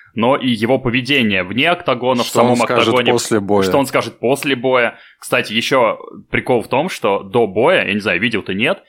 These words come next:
Speaker 1: и Докас, и Льюис говорили, что в случае победы они хотят видеть соперником Миочича.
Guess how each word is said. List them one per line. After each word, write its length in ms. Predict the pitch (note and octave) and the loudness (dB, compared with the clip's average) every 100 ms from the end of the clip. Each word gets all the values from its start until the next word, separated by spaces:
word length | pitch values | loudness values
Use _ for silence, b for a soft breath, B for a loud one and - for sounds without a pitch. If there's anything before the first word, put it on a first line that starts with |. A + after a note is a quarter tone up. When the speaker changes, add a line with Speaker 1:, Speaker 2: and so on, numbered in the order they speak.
| b | b
Speaker 1:
и 200 | A#2 A#2 | 0 0
Докас, 500 | G2 A2+ D#3+ - G2+ | 2 2 2 0 -6
и 120 | - G#2 | -4 -4
Льюис 540 | F#2+ A2+ F#3+ C#3+ - _ _ | 0 0 0 -2 -8 _ _
говорили, 380 | G2 A2 A2+ A2 | -4 0 0 0
что 140 | - | -4
в 40 | G#2+ | -4
случае 260 | C#3 - | -2 -4
победы 420 | - F2+ A#2+ F3 G#2+ | -4 -2 0 0 0
они 160 | G#2 | 0
хотят 300 | A#2 - G#2 | 0 0 0
видеть 220 | A#2 B2+ | -2 -4
соперником 520 | - - B2+ A#2 A2 G2 | -6 -2 0 0 -2 0
Миочича. 720 | A#2 A#2+ A2+ - - F2 | 2 2 2 -2 -10 -12